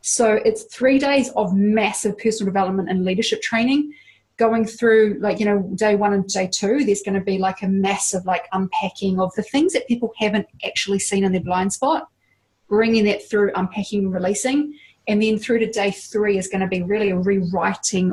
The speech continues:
of what is, like, what is it that you are wanting to step into. Once we kind of wipe the board clear with, like, taking all the kind of, like, shit that we've sort of, you know how you got stuff in the background, right? All of the stuff that's in the background that usually goes unsaid. It's often, like,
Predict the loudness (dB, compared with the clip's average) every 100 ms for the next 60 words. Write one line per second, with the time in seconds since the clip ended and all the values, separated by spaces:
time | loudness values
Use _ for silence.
0 | 0 -2 0 0 2 0 -2 -6 -6 -4
1 | -4 0 2 2 2 2 0 0 0 0
2 | 2 2 2 0 -2 -4 -2 -2 -2 -4
3 | -6 -12 -20 _ _ -2 0 0 -2 0
4 | 2 2 4 2 0 -2 2 2 2 -2
5 | 2 4 6 4 2 0 -6 _ _ -2
6 | 0 2 0 2 -2 0 2 2 4 2
7 | 0 0 2 2 0 2 2 0 0 0
8 | 0 2 2 2 -2 _ _ 4 4 6
9 | 4 2 0 0 2 2 2 0 0 0
10 | 2 0 2 4 4 2 -2 -2 -2 0
11 | 0 2 0 0 0 2 2 2 0 0
12 | 0 0 0 0 0 0 -2 -6 -6 -4
13 | 0 0 0